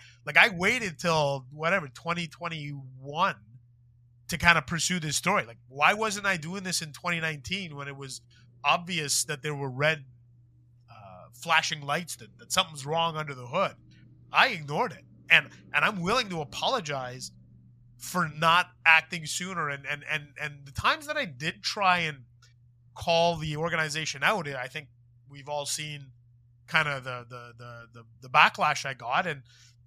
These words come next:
you know, it's, uh, it is what it is. It's, but I, I, I would be open to, hey, let's all just have, let's all have a debrief. Like, let's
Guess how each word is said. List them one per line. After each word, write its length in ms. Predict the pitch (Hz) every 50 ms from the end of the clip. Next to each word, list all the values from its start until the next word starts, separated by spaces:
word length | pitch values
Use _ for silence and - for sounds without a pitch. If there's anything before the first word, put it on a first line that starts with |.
| _ _ _ _ _ _ -
you 100 | 196 208
know, 200 | 175 156 196 240
it's, 400 | 220 202 180 - - - - -
uh, 340 | 196 190 185 185 185 185 180 165 - -
it 140 | 190 180
is 180 | 202 240 247 233
what 140 | 254 247 240
it 80 | 208
is. 240 | 180 170 190 233 214
It's, 180 | 196 170 - - 170 156
but 140 | 202 202 190
I, 80 | 185 180 180 175 175 -
I, 200 | 165 165 196 202 185
I 120 | 180 214 262
would 180 | 294 285 220
be 100 | 233 240
open 420 | 226 220 220 - - 220 202 196 -
to, 360 | - 196 185 175 170 165 - - _ -
hey, 240 | 185 180 151 127 - _ _ - - 120
let's 240 | 160 220 - -
all 320 | 311 294 302 302 285 - -
just 200 | 175 226 254 -
have, 140 | 277 359 359
let's 160 | 349 370 - 427
all 100 | 415 349
have 160 | 339 403 403
a 40 | 359
debrief. 520 | 233 147 180 247 294 247 196 143 - -
Like, 140 | 190 196 180
let's 180 | 233 240 -